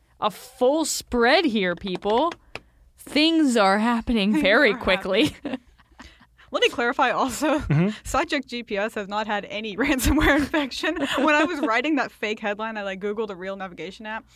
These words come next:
Speaker 2: to use the name of, and I was like, "This is bordering on, like, bad." 'Cause, like, they had
Speaker 1: <laughs> This is
Speaker 2: no
Speaker 1: bordering on
Speaker 2: cyber
Speaker 1: bad.
Speaker 2: incident at
Speaker 3: Mm-hmm.
Speaker 2: all, so
Speaker 1: Could be
Speaker 2: just throwing
Speaker 1: worse.
Speaker 2: that
Speaker 1: You
Speaker 2: out there.
Speaker 1: could be hacking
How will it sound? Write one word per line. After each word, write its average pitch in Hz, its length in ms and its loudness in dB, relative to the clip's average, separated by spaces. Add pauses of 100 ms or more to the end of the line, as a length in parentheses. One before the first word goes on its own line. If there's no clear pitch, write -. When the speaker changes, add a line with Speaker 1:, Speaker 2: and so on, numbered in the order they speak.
(420)
Speaker 2:
to 226 120 -12
use 202 280 -10
the 202 40 -12
name 196 220 -10
of, 220 140 -8
and 202 60 -8
I 196 60 -6
was 196 100 -12
like, 202 220 -8 (1160)
"This 359 200 -12
is 453 100 -10
bordering 202 520 -6
on, 180 160 -8
like, 175 260 -10 (540)
bad." 170 420 -6
'Cause, - 160 4
like, 269 160 0
they 285 80 6
had 381 80 6
Speaker 1:
<laughs> 440 60 8
This 330 80 4
is 262 60 2
Speaker 2:
no 294 240 8
Speaker 1:
bordering 269 280 4
on - 100 4
Speaker 2:
cyber 247 60 2
Speaker 1:
bad. 254 120 4
Speaker 2:
incident 233 300 2
at 214 60 -4
Speaker 3:
Mm-hmm. - 100 0
Speaker 2:
all, 185 200 -2
so 190 440 -4
Speaker 1:
Could 294 140 2
be 277 80 4
Speaker 2:
just 269 80 4
throwing 339 120 4
Speaker 1:
worse. 185 180 0
Speaker 2:
that 220 60 -2
Speaker 1:
You 220 40 2
Speaker 2:
out 214 80 -2
there. 233 140 0
Speaker 1:
could 196 120 -4
be 196 500 -2 (320)
hacking 190 600 -2